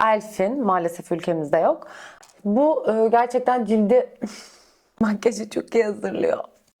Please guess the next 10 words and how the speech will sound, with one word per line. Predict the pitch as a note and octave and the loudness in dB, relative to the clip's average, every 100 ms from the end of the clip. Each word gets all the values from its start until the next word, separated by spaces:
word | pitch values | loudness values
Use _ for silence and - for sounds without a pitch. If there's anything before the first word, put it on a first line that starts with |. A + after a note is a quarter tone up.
| - B5 B5 B5 B5 B5 B5 B5 B5 _ _ _ _ _ _ - | 4 8 10 10 10 10 10 10 6 _ _ _ _ _ _ -4
Yıkayıp | F#3 G#3+ B3+ C4+ C4+ | -2 0 0 -2 0
geldim | F#3 G3+ G#3 F#3 G#3+ F3+ | 2 2 0 -2 -2 -4
gözümü. | D#3 - C#3+ D#3+ F#3+ - | -4 -4 -4 -2 -2 -2
Aslında | - - C4 B3+ | -4 -2 -4 -2
iyi | F3+ F#3 | 2 2
oldu. | F#3 D#3 A#2+ B2+ E3 | 2 0 -4 -4 -2
Neden | E3 G3+ F#3+ | 0 0 -2
biliyor | - G3+ | -2 -2
musunuz? | F3 - C3+ - | -2 -6 -16 -10
Çünkü | - B3 - D#3+ | -4 -4 0 -2